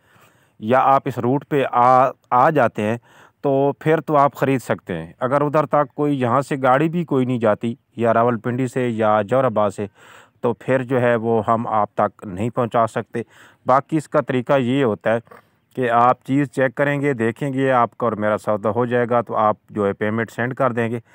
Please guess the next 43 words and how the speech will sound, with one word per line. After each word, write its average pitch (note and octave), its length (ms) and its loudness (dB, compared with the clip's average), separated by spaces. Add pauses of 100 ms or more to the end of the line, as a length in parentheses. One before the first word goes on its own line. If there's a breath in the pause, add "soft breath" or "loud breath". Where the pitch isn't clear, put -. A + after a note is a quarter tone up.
(240 soft breath)
तो B2+ 80 -6
फिर C3+ 200 -2
मैं A#2+ 280 -2
आप G#2+ 320 0
तक A2 100 0
जो G#2+ 180 -4
है A#2 60 0
ना A#2 100 -4
वो G#2+ 180 -4
कार्गो A#2 380 -2
करा B2 260 2
दूंगा B2+ 320 -2
और A#2+ 120 2
आपको G#2+ 280 -2
उस G#2+ 140 -10
गाड़ी A2+ 280 2
का B2 120 -2
नंबर A#2 320 -2
और G#2 160 -2
कैलेंडर G#2 400 -4
का A2+ 120 -4
नंबर G#2 260 -6
सेंड A#2 260 -8
कर C3+ 180 -4
देता B2 240 -4
हूँ। A#2+ 80 -6 (480 soft breath)
तो C3 80 -10
फिर D3+ 220 -2
आप B2 280 2
ना B2+ 120 -2
उससे A#2 220 -6
रब्ता G#2+ 300 0
करके G#2+ 380 -4
अपनी G#2 320 -4
जो G#2 340 -4
अपना A2 300 -2
पार्सल A2 420 -4
है G2+ 60 -2
वो G2 120 -8
रिसीव G2 300 -8
कर F#2 180 -6
सकते - 320 -14
हैं। D#2 100 -12